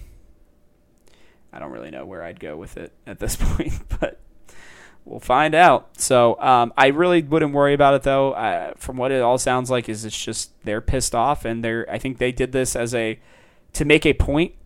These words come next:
to the people at the L C S that things need to change, things need to get better. Um, and they do. Things do need to get better. So,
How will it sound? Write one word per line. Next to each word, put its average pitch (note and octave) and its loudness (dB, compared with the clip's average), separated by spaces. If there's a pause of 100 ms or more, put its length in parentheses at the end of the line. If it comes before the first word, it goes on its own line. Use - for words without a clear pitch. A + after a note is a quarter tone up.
(140)
to D3 -2
the A#2+ -6
people C3+ 2
at B2+ 2
the B2+ 0
L B2+ 4
C C3+ -2
S C3 2
that C3 -4
things B2+ -2
need B2 -2
to A#2 -10
change, A2+ -4
things A#2 -6
need A#2+ -4
to A2+ -4
get A2 -8
better. - -6 (840)
Um, F#2+ -8 (2250)
and G#2+ -4
they A2+ 0
do. F3+ 0 (760)
Things F#2 -10
do A2 -8
need A2 -8
to - -14
get B2+ -12
better. - -10 (240)
So, A2 -2